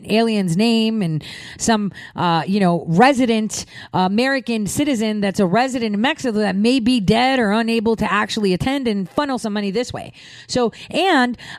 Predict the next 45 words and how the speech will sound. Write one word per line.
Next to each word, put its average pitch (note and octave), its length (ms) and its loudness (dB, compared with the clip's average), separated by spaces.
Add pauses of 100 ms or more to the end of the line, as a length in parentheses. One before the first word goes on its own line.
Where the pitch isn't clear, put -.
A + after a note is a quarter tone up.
(140)
I, A#3 120 -2
I A#3 120 2
think F#4 260 -4
the A4 80 2
limitations B3 720 0
in F3+ 80 0
regards G3 460 0
to D#3 140 -2
what D#3+ 340 0
you F#3 120 0
can C#3+ 240 -4
donate E3 540 0 (500)
being A#3+ 300 2
a F3+ 80 2
resident F#3+ 540 0
in D#3 280 0
Mexico, F#3 540 -2
even E3 200 -2
though D#3+ 60 -2
you're D#3+ 200 -2
a C#3+ 60 -2
U D#3+ 140 0
S D3+ 80 -4
citizen, E3 320 -2
changed C#3 380 -4
too. - 300 -4
So, - 160 -2
like, C3+ 160 0
the A2+ 80 -12
cap - 260 -4
out. - 220 -16 (340)
So C4 160 0
maybe D#4 260 -2
you'll C4+ 140 4
find B3+ 320 0
a F#3+ 60 -2
John A3+ 420 0
Smith G3+ 440 -2
that E3+ 180 -2
lives G#3+ 380 2
in F#3 200 -2
La F3 140 0
Playa E3+ 600 0
or D#3 80 -2
whatever, D3 440 -2